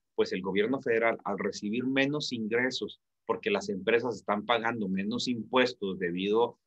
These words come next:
a los problemas económicos que tenemos todos, y, la, y el gobierno, al no haber disminuido su, su perspectiva de, de ingresos, pues va a buscar de dónde recupera esos impuestos. ¿Y qué es lo que está haciendo ahorita? Bueno, pues está,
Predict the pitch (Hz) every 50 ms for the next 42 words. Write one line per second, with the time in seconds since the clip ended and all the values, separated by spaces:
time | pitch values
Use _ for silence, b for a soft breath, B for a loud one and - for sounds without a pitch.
0 | _ _ - 98 92 92 - _ - 98 95 92 104 110 120 120 127 117 - 107
1 | 101 104 110 113 117 101 87 92 87 90 - - 87 - 87 90 98 104 110 120
2 | 117 - _ - 98 95 101 104 120 180 190 185 - _ _ _ _ _ _ _
3 | _ _ - 127 131 127 120 110 - - 131 120 117 110 104 107 107 104 127 135
4 | 131 127 123 113 107 107 107 113 123 131 135 143 143 139 135 147 151 147 135 131
5 | 127 120 113 107 104 104 113 123 127 127 123 107 95 - - _ _ _ _ _
6 | _ _ - 113 107 - - - 90 87 104 107 92 - - 98 87 98 - 120
7 | 120 127 135 131 123 110 - 87 101 101 98 95 98 92 104 120 135 131 - -
8 | 104 104 - - _ _ _ _ _ - - 127 123 120 120 127 143 131 131 -
9 | 131 127 123 120 127 117 113 113 113 120 123 117 113 - - 98 92 95 98 101
10 | 101 101 104 - - 101 - 113 110 - - 175 202 196 190 151 - - - _
11 | _ _ _ - 110 98 - 123 117 117 123 120 120 110 104 - 110 107 - 120
12 | 117 117 127 131 147 147 131 - 165 208 - - _ _ _ _ _ - 113 117
13 | 123 139 139 - 110 - - 90 - _ - 107 113 123